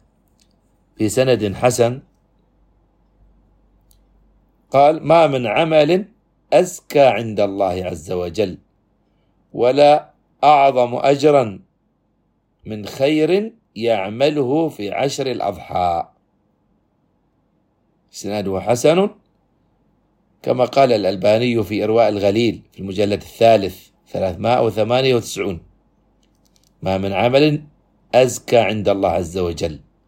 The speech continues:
أي عمل، أي عمل خير، كبر الوالدين والإحسان إلى الناس وإطعام الطعام وإفشاء السلام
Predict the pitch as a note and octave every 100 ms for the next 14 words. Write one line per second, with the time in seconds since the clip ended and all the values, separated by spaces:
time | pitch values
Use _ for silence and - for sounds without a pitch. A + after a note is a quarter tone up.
0 | _ - D3+ A2 A2 F2+ - _ _ _
1 | _ _ _ _ _ _ _ _ _ -
2 | F#3+ D#3 A2+ C#3 D3+ B2 C3 B2 G2 -
3 | _ _ _ _ _ _ _ _ _ _
4 | _ _ _ _ _ - G2+ A2+ G#2+ G2+
5 | F#2+ F#2 E2 A2 B2 G#2 - _ _ _
6 | _ _ _ _ - G2 F#2 - A2 G#2
7 | G2 F#2+ F2+ G2 B2 C3 A#2 - - _
8 | _ _ _ _ _ _ _ _ _ _
9 | _ _ - G#2 G#2 F#2 A#2 A2 G2+ -
10 | F#2+ G2+ C#3 C3+ G#2+ - _ - - -
11 | - G#2+ F#2 - G#2+ G2 A#2+ C3+ B2 G2+